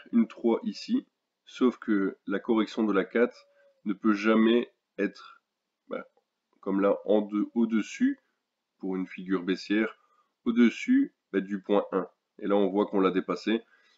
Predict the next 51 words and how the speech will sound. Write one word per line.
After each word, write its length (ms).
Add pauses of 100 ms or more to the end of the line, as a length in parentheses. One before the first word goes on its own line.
(100)
Donc 120
du 100
coup, 140
pour 160
moi, 280
ça 140
ne 60
peut 140
pas 160
être 140 (260)
une 200
trois 540
ici. 320 (960)
Donc 220
pour 120
moi, 340
la, 320 (140)
la 200
deux 380 (540)
vers 220
la 120
trois, 460 (380)
bah, 80
on 80
risque 240
de 120
faire 280
une 200 (240)
une, 180
deux, 120
trois, 200
quatre, 180
cinq. 400 (1080)
Donc 160
là, 80
on 100
a 60
fait 140
la 220
une, 320 (580)
là, 80
on 120
a 60
fait 160
une 220
A 120
B 140
C. 320 (540)
Donc 180
là, 120
pareil, 440